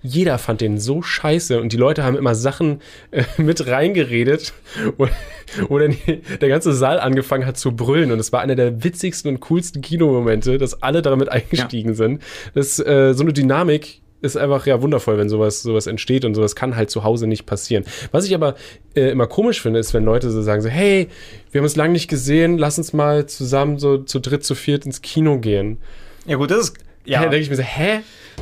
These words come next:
Speaker 1: Toll, jetzt
Speaker 3: Kino
Speaker 1: sitzen wir
Speaker 3: ist
Speaker 1: jetzt hier.“
Speaker 2: Endlich mal wieder nicht miteinander reden.
Speaker 1: Ja,
Speaker 2: Ja.
Speaker 1: so. <laughs> Was?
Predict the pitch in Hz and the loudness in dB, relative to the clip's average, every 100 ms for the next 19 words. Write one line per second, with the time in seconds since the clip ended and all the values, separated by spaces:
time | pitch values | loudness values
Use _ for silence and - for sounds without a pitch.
0 | - - - - - 180 165 127 - - | -2 0 -2 -2 0 2 2 0 -4 -8
1 | - 131 156 151 151 190 175 160 190 190 | -2 0 2 2 2 2 0 0 2 2
2 | - 160 160 170 151 170 - 143 123 110 | 2 0 2 2 2 2 2 0 2 0
3 | 107 104 101 101 95 143 190 190 160 143 | 2 2 2 0 2 2 2 2 0 -2
4 | 156 151 143 139 135 - 226 - - 196 | -2 2 4 4 2 0 -2 -4 -6 -4
5 | 156 - 185 285 320 - 185 - | -4 -2 0 2 0 -2 -12 -14